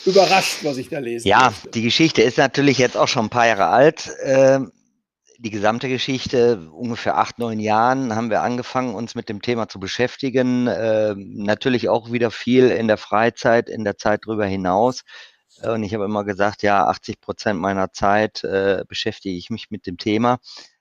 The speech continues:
Speaker 2: Ähm, wo dann auch zu Recht, auch gerade von Kollegen, ähm, Augen, äh, Stirnrunzeln, äh, hervorgerufen wurde und gefragt wurde, „Mensch, ähm, äh, so viel Zeit, Input für dieses Thema,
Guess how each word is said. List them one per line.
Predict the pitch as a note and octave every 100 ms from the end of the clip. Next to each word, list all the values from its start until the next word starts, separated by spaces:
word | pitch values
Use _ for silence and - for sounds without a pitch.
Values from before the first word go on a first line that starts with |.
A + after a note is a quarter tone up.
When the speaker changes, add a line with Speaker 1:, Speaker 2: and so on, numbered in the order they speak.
| _ _
Speaker 2:
Ähm, | - G2+ G2+ F#2 F2+
wo | A#2
dann | A#2 A2
auch | E2+ G#2+ - - _
zu | -
Recht, | G2+ A#2 A#2 -
auch | E2+ E2+
gerade | F2 F#2 G2+
von | F#2 F#2
Kollegen, | - F#2+ G2+ A2+ A#2 A2 -
ähm, | G#2 G#2 G#2 G2+ G2+ D2
Augen, | - G2+ G#2 G#2+ A2 _ _ -
äh, | - - - G2+
Stirnrunzeln, | - - A#2 A#2 G#2 A#2 A2+ A#2 G#2+ - - - _
äh, | A2 G#2+
hervorgerufen | G#2 G#2 A2+ A2 G#2 A2+ - G#2
wurde | G#2 A2 A2 G#2+
und | G2 G2
gefragt | F#2+ - G2 G2 -
wurde, | F#2+ F#2
„Mensch, | F#2 F#2+ - -
ähm, | F#2+ F2+ F#2 F2+ - - _ _ _
äh, | F#2+ G2
so | F#2+ G2+
viel | - G#2+ G2+
Zeit, | - G2 G#2 G#2+
Input | C#2 A2+ A2+ - A#2
für | - G#2+
dieses | G#2 G2 -
Thema, | - A#2 B2 A#2